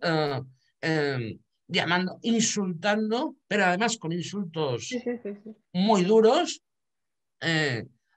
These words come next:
Speaker 1: a, eh, a estas Juanas de Arco, eh, de, de la red. A mí eso, eh, mm, me produce,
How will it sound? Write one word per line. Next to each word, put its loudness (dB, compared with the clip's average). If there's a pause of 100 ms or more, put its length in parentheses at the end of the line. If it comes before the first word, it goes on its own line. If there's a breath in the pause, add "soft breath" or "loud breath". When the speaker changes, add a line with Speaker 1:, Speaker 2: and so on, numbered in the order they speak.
(120)
Speaker 1:
a, 2
eh, -2 (360)
a 0
estas -2
Juanas 0
de -2
Arco, -2
eh, -2
de, -4
de -8
la -4
red. -6 (420 loud breath)
A 0
mí 0
eso, -4
eh, -2 (640 soft breath)
mm, -2 (380)
me -4
produce, -4